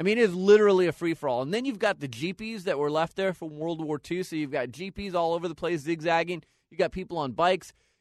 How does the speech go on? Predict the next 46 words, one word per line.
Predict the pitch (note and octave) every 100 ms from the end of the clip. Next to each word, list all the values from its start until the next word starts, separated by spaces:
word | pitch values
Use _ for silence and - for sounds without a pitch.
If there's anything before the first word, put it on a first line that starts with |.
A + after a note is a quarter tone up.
| -
You | F3
have | D#3+ A#2
beggars | D#3+ D#3+ F3 F#3+ G3+ G3+ - _ _
literally | C3+ F3+ G3 F3
standing | - - F3 F3+ F#3
in | D#3
the |
middle | C#3 D#3+ D#3
of | A#2
traffic. | - C#3+ D3+ E3 G3 - _ _ _ _
Uh, | C3+ D3 C#3+
one | - E3 F3+
of | F3+
the | C#3+
saddest | - D#3 E3+ E3+ -
things | E3+ D3
I | C#3
saw | B2+ C#3+ D3 E3+
is | C#3 C#3 C3+
you | C#3
see | - D#3 D3+ D3 _ _ -
women | C#3+ E3+ F3+ E3+
holding | C#3+ E3+ E3+ D#3 B2+
babies | C#3 D3+ F3+ F#3+ F3+ _ _
coming | - E3+ E3
up, | E3 D3+
knocking | C#3+ D3 D3+ F3
on | D#3
your | C#3
window | C3 C#3+ D#3+ F3
of | D#3
your | C3 B2+
car, | - C#3 D#3+ D#3+
begging | C3 C#3+ D#3 E3+ E3
for | D#3 C3+
money, | B2 C#3 F3 G3 _ _ -
and | D3+
then | F3
you | F3+
find | E3+ D#3+ D#3+ D#3+
out | D#3 -
they're | C3+
part | - D#3+
of | D#3
a | B2+
syndicate. | - D#3 F#3+ - B3 B3+